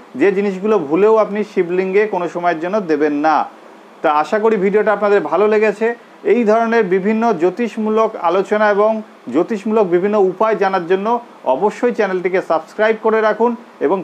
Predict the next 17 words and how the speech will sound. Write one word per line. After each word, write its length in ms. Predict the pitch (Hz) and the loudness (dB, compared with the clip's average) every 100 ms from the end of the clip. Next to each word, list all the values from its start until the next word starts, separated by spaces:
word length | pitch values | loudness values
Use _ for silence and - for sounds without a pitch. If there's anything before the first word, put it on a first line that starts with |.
| - | -2
পাশে 320 | 139 - 220 | -2 -2 -2
থাকা 220 | 220 220 | 0 0
বেল 240 | 170 180 202 | 0 2 2
আইকনটি 360 | 196 202 185 | 2 -2 -4
ক্লিক 240 | - 190 190 - | -6 -8 -8 -2
করে 240 | 214 240 - - - | 0 0 -6 -8 -2
all 280 | 208 214 | 0 0
notification 560 | 202 185 175 180 185 196 | -2 -2 -2 -4 -2 -2
on 200 | 143 185 190 | 0 -2 0
করে 180 | 208 | 0
রাখুন, 340 | 208 202 226 226 - - 123 | 2 0 -2 -6 -8 -12 -4
যাতে 220 | 135 151 | -2 -2
নেক্সট 320 | 139 143 - | -2 -4 -2
টাইম 220 | 220 214 | -2 0
যে 120 | 202 | 0
ভিডিওগুলো 480 | 170 165 185 170 180 | 0 0 0 0 -2
ছাড়বো 440 | - 160 160 202 | 0 -2 0 0